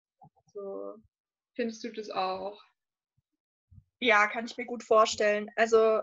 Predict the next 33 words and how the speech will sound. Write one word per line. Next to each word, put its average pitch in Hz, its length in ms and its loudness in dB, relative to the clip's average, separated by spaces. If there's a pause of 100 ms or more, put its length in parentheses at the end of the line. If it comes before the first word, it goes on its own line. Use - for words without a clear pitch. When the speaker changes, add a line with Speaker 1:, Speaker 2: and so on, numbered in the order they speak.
(140)
Speaker 2:
ähm, 220 500 2 (520)
ich 226 200 -6
hab 262 160 2
noch 254 140 -2
nie, 262 260 -2
wie 226 80 -2
gesagt, 226 520 2
mit 233 160 -8
meinem 220 200 -2
Partner 233 320 0
zusammen 226 380 0
gewohnt, 269 420 -2 (460)
aber 233 220 8
es 233 120 2
ist 226 120 -10
natürlich 226 360 0
schon 226 140 4
passiert, 226 460 2
irgendwie, 220 460 2
man 220 180 0
hatte 233 200 0
mal 220 140 2
sturmfrei 226 540 4
und 214 100 -2
der 208 80 0
Partner 208 360 0
war 196 120 2
für - 120 -10
eine 208 120 -6
längere 202 360 0
Zeit 190 320 2
da. 180 300 4 (480)
Also, 202 540 4